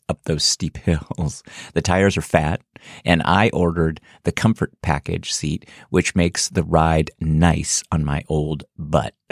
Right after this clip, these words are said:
<laughs> I added a cargo basket too, so my electric e-bike is capable of hauling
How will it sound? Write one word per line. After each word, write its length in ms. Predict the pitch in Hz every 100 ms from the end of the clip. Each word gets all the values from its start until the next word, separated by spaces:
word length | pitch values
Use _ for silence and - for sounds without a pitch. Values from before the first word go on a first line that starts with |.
| 85
<laughs> 220 | - 127
I 320 | 92 76 90
added 300 | 85 92 90
a 80 | 85
cargo 420 | - 87 87 98
basket 500 | 92 95 - 110 98
too, 280 | - 95 101 - - -
so 120 | -
my 180 | 113 98
electric 420 | 95 120 120 -
e-bike 320 | 104 98 95
is 160 | 92 -
capable 420 | - 139 117 87
of 60 | 82
hauling 500 | - 113 131 135